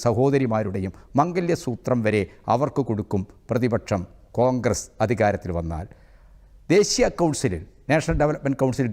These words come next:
രണ്ടായിരത്തി ആറിൽ, ആ, അന്നത്തെ പ്രധാനമന്ത്രിയായിരുന്ന മൻമോഹൻ സിംഗ് നടത്തിയ ഒരു പ്രസംഗത്തെ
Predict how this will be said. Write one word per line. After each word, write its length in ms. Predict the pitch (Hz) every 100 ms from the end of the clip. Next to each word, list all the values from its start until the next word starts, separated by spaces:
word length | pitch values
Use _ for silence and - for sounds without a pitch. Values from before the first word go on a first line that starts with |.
| 104
രണ്ടായിരത്തി 640 | 127 156 170 180 185 - 185
ആറിൽ, 180 | 180 190 180 - - - _ -
ആ, 100 | 143 151
അന്നത്തെ 240 | 151 160 156
പ്രധാനമന്ത്രിയായിരുന്ന 760 | 151 135 147 143 143 143 135 135
മൻമോഹൻ 420 | 131 143 143 151 156
സിംഗ് 220 | - 143 131
നടത്തിയ 340 | 127 - 135 123
ഒരു 100 | 123 123
പ്രസംഗത്തെ 600 | 117 127 127 127 -